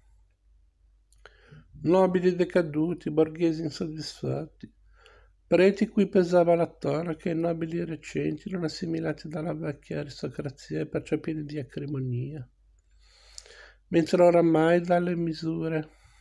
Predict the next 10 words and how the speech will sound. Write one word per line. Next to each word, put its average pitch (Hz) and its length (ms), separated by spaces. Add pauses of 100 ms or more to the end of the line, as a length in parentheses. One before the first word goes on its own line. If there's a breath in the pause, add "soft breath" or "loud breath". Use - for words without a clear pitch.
(1700 soft breath)
difensive 165 840
e 160 40
repressive 160 720
si - 160
stava 165 320
per 160 240
giungere 156 420
alla 151 140
guerra 147 340
guerreggiata 147 1040